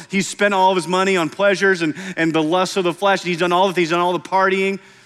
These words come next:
and then he's got nothing, and all his friends leave him. All the things that he had put his hope in are gone. And he has nothing, he's eating pig food.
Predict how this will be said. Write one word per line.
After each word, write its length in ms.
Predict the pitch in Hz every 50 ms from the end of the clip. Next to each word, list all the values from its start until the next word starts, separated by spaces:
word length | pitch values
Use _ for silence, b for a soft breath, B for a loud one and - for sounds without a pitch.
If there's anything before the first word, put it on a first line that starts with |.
| B B B B -
and 80 | 156
then 80 | 165 165
he's 140 | 170 156 -
got 160 | 170 156 151
nothing, 340 | 156 170 170 160 - 165 143
and 80 | 135
all 120 | 139 151 151
his 80 | 147
friends 320 | - - 180 165 151 131 131
leave 240 | 143 156 165 143
him. 120 | 143 131 127
All 120 | 135 156
the 100 | 180 185
things 180 | 165 190 180 156
that 80 | 160
he 60 | 165 165
had 140 | 151 -
put 160 | - - 220 214
his 100 | 202 -
hope 240 | 160 175 180 -
in 180 | 170 156 143 139 B 170 143 B
are 100 | 139 139
gone. 420 | 127 143 143 143 139 120 101 87 82 - _ _ _ b b b b b b b b b b b b b b _ _ _ _ _ -
And 100 | - 127
he 80 | 135
has 120 | 131 120 110
nothing, 460 | 131 131 127 123 - - 120 117 113
he's 160 | 113 110 107
eating 300 | 131 139 131 131 123 113
pig 280 | - - - 151 143 143
food. 340 | - - 117 101 95 87